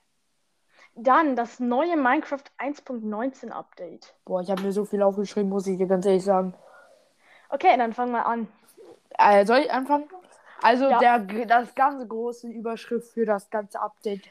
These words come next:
Speaker 2: heißt The Wild Update.
Speaker 1: Ja, genau.
Speaker 2: Äh, eine sehr, äh,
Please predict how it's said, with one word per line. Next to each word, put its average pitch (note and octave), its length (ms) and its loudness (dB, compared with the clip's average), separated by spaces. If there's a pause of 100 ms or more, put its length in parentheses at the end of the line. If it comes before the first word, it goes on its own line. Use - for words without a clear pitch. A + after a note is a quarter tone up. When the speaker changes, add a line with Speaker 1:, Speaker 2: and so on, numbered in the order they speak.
(140)
Speaker 2:
heißt F#3 320 -2
The A#3 80 -6
Wild F#3+ 920 4
Update. D#3+ 840 -8 (440)
Speaker 1:
Ja, A3+ 360 -6
genau. - 400 -18 (1040)
Speaker 2:
Äh, A#3 260 6
eine A#3 420 -2
sehr, A#3+ 460 -4 (240)
äh, A3 160 -14